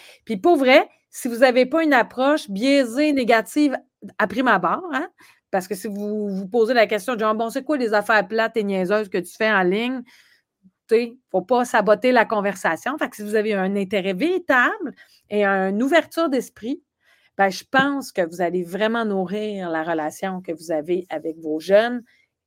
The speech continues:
étudiants, si vous êtes enseignant, et pa-, enfants, si vous êtes parent. Et marraine, et filleule pour le reste. <laughs> Parce qu'on en a tous dans nos vies.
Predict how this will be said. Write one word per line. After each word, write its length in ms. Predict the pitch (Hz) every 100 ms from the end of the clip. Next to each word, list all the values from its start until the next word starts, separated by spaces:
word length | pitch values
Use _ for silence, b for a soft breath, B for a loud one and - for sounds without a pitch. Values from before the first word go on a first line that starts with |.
| _
étudiants, 600 | 214 185 - 180 185 190
si 80 | 190
vous 160 | 185 175
êtes 100 | 170
enseignant, 560 | 170 165 165 170 202 208 _ -
et 240 | 175 170 -
pa-, 140 | 160 -
enfants, 400 | 175 - 185 185
si 220 | - -
vous 140 | 160
êtes 100 | 160
parent. 220 | - 151 - _ _ _ _ _ _ _ _ _ -
Et 100 | 254
marraine, 600 | 269 254 240 262 311 302
et 260 | 240 226 220
filleule 720 | 240 226 240 254 277 220 190
pour 140 | 208
le 60 | 208
reste. 320 | 185 214 - B B B B B _
<laughs> 880 | 196 233 - - - 254 247 226 185 _ 285 339 294 B B -
Parce 100 | -
qu'on 120 | 196 190
en 80 | 180
a 80 |
tous 200 | 170 185
dans 100 | 175
nos 140 | 165
vies. 80 | 151